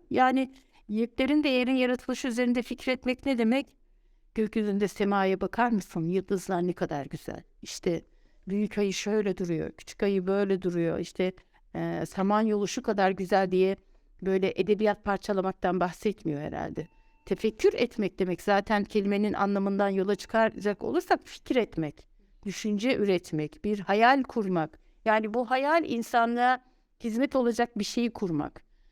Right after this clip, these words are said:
İşte mesela Batı bu anlamda kendisini çok zorluyor. İşte füzeler fırlatıyor, bilmem ne bir şeyler yapıyor. Geçen gün daha kırk ton yiyecek füze fırlattılar, bilmiyorum haberlerde gördünüz mü? Şimdi bunları yaparken niye yapıyor?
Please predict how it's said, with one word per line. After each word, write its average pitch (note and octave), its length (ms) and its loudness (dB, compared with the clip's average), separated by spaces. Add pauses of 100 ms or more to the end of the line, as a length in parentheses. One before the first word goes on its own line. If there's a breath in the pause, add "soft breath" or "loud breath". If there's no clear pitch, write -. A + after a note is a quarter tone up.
(160)
İşte - 280 2
mesela B3 600 4 (180)
Batı A3+ 540 0
bu A#3+ 140 4
anlamda A#3 420 2
kendisini A#3 600 0
çok A3+ 280 -4
zorluyor. F3 560 0 (280)
İşte - 180 -4
füzeler G#3+ 480 2
fırlatıyor, G3 640 0
bilmem G#3 360 2
ne G3 100 0
bir F#3+ 60 -8
şeyler G3 300 2
yapıyor. F#3+ 340 2
Geçen G3 360 0
gün F#3+ 160 0
daha G3+ 220 -2 (340 soft breath)
kırk - 260 -8
ton G3 360 -2
yiyecek F#3+ 460 0 (200)
füze F3 380 -2
fırlattılar, E3 680 0
bilmiyorum E3+ 340 0
haberlerde E3+ 600 2
gördünüz D#3+ 600 -4
mü? B3+ 160 0 (460 soft breath)
Şimdi B3 260 -2
bunları D4 260 4
yaparken D#4 640 0
niye F4+ 180 6
yapıyor? C#4 460 0